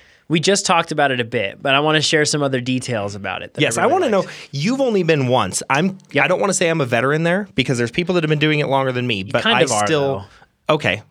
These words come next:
Speaker 1: Yeah,
Speaker 2: fine.
Speaker 1: yeah,
Speaker 2: That's
Speaker 1: you
Speaker 2: fine.
Speaker 1: kind of
Speaker 2: There's
Speaker 1: are.
Speaker 2: people that are more veteran than me, but higher
Speaker 1: You're,
Speaker 2: rank.
Speaker 1: you're
Speaker 2: But
Speaker 1: probably more of a veteran than ninety percent of people, more than that, listening to this podcast.
Speaker 2: Okay, fair.
Speaker 1: Ninety-nine point whatever.
Speaker 2: Okay.
Speaker 1: Right? So I, I, I really, so you, you go onto their farm, like, it's, or their ranch, like, it's,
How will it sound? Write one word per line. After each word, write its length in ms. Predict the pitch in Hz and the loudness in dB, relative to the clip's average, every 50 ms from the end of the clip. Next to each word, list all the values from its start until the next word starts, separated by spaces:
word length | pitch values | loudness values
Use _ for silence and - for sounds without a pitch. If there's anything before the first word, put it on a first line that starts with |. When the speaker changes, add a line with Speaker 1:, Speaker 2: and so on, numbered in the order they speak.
| _ - - _ _ _ - | _ -20 -20 _ _ _ -4
Speaker 1:
Yeah, 120 | - 104 | -4 -2
Speaker 2:
fine. 220 | 95 92 107 110 - - | -2 -2 -4 -6 -8 -6
Speaker 1:
yeah, 80 | 110 104 | -4 -4
Speaker 2:
That's 120 | 110 113 | -4 -4
Speaker 1:
you 20 | - | -6
Speaker 2:
fine. 60 | - | -8
Speaker 1:
kind 80 | 113 113 | -4 0
of 20 | |
Speaker 2:
There's 120 | 139 160 - | 0 0 2
Speaker 1:
are. 20 | |
Speaker 2:
people 180 | - 247 214 190 | 2 0 2 2
that 100 | 175 143 | 4 4
are 40 | 131 | 4
more 280 | 127 123 120 113 107 101 | 4 4 4 4 2 2
veteran 340 | 104 90 92 92 92 92 | 0 0 -2 -2 -2 -4
than 160 | 92 90 87 87 | -4 -6 -6 -8
me, 140 | 80 80 | -8 -10
but 320 | 87 95 - 95 76 - - | -10 -8 -6 -6 -6 -6 -2
higher 180 | - 135 131 | 0 0 2
Speaker 1:
You're, 100 | 123 156 | 2 0
Speaker 2:
rank. 280 | 101 95 87 80 - - - | 0 0 -4 -4 -6 -6 -4
Speaker 1:
you're 100 | 165 156 | -4 -2
Speaker 2:
But 40 | - | 0
Speaker 1:
probably 360 | - 185 180 202 185 185 165 | 0 0 0 0 0 0 0
more 180 | 156 147 147 147 | 2 2 2 2
of 60 | 135 | 2
a 80 | 127 123 | 2 2
veteran 340 | 131 127 123 123 123 123 120 | 2 2 4 2 0 0 -2
than 220 | 120 117 113 113 | -2 -2 -2 0
ninety 300 | 113 110 113 113 113 113 | 0 2 2 2 0 -2
percent 280 | 104 113 - 117 107 104 104 | -6 -6 -6 -6 -4 -4 -6
of 40 | |
people, 360 | - 107 104 - 101 98 98 95 | -6 -6 -6 -4 -2 -2 -2 -2
more 320 | 98 104 110 113 117 107 | 0 2 4 4 4 4
than 100 | 101 98 | 2 0
that, 220 | 98 92 92 - | -2 -2 -2 -2
listening 300 | 104 107 104 98 104 98 | -2 -2 -2 -2 -4 -6
to 60 | 95 90 90 | -6 -8 -8
this 80 | 90 | -10
podcast. 360 | - - 98 92 - - - 123 123 113 | -8 -6 -6 -6 -4 -2 0 0 0 2
Speaker 2:
Okay, 240 | - 95 92 - - _ _ _ | 0 -4 -6 -6 -10 _ _ _
fair. 160 | - - - | -6 -2 0
Speaker 1:
Ninety-nine 460 | 127 120 120 113 110 110 98 98 98 | 2 2 2 2 2 2 0 0 -2
point 280 | 95 - 98 95 92 80 | -4 -4 -6 -6 -6 -6
whatever. 580 | 95 110 113 104 98 101 101 98 - 85 - - - - | -6 -4 -2 -2 0 0 -2 -2 -4 -6 -10 -8 -4 -4
Speaker 2:
Okay. 140 | 123 117 110 | -2 -2 -2
Speaker 1:
Right? 160 | 101 - - _ _ _ - - - - - - _ _ _ _ _ | -4 -6 -8 _ _ _ -20 -20 -20 -20 -20 -20 _ _ _ _ _
So 340 | - - 165 165 156 - - _ - | -4 0 2 2 2 0 -2 _ -6
I, 100 | 156 - _ - | -6 -4 _ 2
I, 280 | 151 180 202 220 220 - - - - | 2 2 4 2 0 -2 -6 -10 -4
I 200 | 151 160 190 214 | 0 0 2 0
really, 720 | 208 180 165 170 170 160 165 156 147 143 135 127 123 - - - | 0 -2 -2 0 0 0 2 2 2 2 2 0 -2 -4 -6 -6
so 180 | 143 - 156 139 | -2 -2 -2 -2
you, 240 | 120 143 147 160 | -4 -4 -6 -4
you 160 | 156 151 147 135 | -4 -4 -4 0
go 180 | 165 170 175 180 | 0 0 2 2
onto 180 | 190 190 190 | 0 0 2
their 140 | 190 190 170 | 2 0 0
farm, 320 | - - 196 185 135 101 - - | 2 0 0 2 0 -2 -4 -6
like, 220 | 131 127 127 - 147 | -4 -2 -2 -2 -2
it's, 140 | 135 127 131 | -4 -2 0
or 140 | 151 147 | 2 2
their 140 | 139 151 151 143 | 4 4 2 4
ranch, 360 | 156 151 117 - - - - | 2 0 0 -4 -8 -6 -4
like, 180 | 127 123 110 | -2 -2 0
it's, 240 | 101 98 - - - | -2 -2 -2 -4 -10